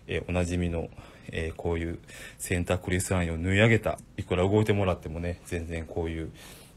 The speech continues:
折り目が消えないという、そういう仕掛けになってます。で、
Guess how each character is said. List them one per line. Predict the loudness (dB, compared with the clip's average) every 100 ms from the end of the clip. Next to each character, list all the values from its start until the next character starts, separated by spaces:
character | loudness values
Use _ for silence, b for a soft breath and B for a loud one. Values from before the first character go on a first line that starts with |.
| -4
折 | 0 2
り |
目 | 2
が | -2
消 | -4 2 2
え |
な | 2
い | -2
と | -6
い | -8
う、 | -10 -14
そ | -6 -2
う |
い |
う | -2
仕 |
掛 | -2 -4
け | -4
に | -6
な |
っ | -8
て | -8
ま | -8
す。 | -10 -14 -20 b b b -10 -12 -6
で、 | 2 2